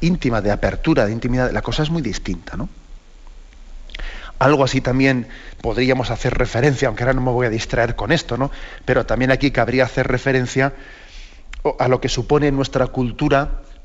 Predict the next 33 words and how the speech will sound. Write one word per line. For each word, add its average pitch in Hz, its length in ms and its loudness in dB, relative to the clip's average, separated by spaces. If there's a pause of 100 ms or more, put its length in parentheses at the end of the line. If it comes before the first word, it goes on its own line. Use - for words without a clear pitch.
(540)
lo 127 200 2
de 120 140 2
llamar 131 400 2
de 123 120 2
tú 139 720 0
o 120 440 4
llamar 120 380 2
de 117 80 2
usted, 208 400 0 (160)
porque, - 380 -6 (580)
bueno, 117 240 -4 (240)
en, 107 300 -4
en, 113 600 -4
dependiendo, 139 800 2
¿no?, 160 120 0
dependiendo 131 580 2
de 147 140 6
qué 143 120 0
contextos, 147 760 0 (680)
claro 139 260 2
que 139 120 2
el 131 100 4
llamarle 131 420 2
de 117 120 2
tú 127 340 0 (280)
a 120 100 2
una 120 260 0
persona, 123 480 0 (300)
pues 127 160 0
supone 131 480 2
una 131 160 2
intimidad 120 640 0
mayor. 120 420 -2